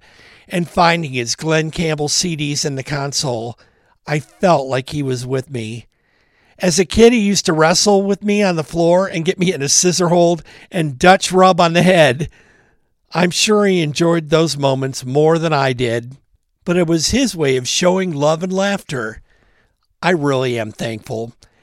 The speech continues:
He also let me have his large wood drafting board from work so I could trace cartoons and work on being a cartoonist.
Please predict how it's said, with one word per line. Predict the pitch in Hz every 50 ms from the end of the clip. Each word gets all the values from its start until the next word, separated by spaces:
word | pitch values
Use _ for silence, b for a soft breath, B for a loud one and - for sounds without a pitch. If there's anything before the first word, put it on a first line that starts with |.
| b -
He | 190 196 214
also | 220 233 214 - -
let | 196 185 185 175
me | 180 180
have | 180 180 175
his | 170 170 151 131 143
large | 156 156 156 170 175 156 -
wood | 147 151 165 170 151 131
drafting | - 160 147 143 156 156 - 196 180 165 151
board | 139 156 165 180 196 170 -
from | 170 156 131 113
work | 143 156 170 190 - -
so | - 185 180
I | 160 151
could | - - 143 -
trace | - - - 214 240 226 - -
cartoons | - - 196 196 170 - - 214 226 214 185 151 135 123 -
and | 143 127 127
work | 147 175 196 190 - 202
on | 180 151 147
being | 131 - 160 180 180 175
a | 160 151
cartoonist. | - - 170 170 160 - - 180 180 170 147 123 117 113 - - - -